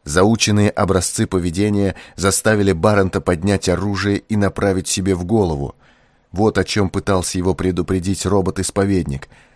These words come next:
Вот что видела девушка-мутантка. Прежний Баррент, запрограммированный на абсолютное и бездумное повиновение,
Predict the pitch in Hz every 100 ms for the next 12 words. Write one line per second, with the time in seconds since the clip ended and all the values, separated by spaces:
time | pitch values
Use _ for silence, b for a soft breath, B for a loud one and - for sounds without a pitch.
0 | b b 101 104 - 95 85 98 85 82
1 | 78 92 80 - 85 82 - 76 69 -
2 | - - b b b b b b _ -
3 | 120 127 104 113 92 127 120 80 76 -
4 | 90 107 107 104 110 127 113 107 107 104
5 | 107 - - 98 104 117 - 107 101 -
6 | 104 101 92 87 117 110 104 101 101 92
7 | 92 90 113 110 104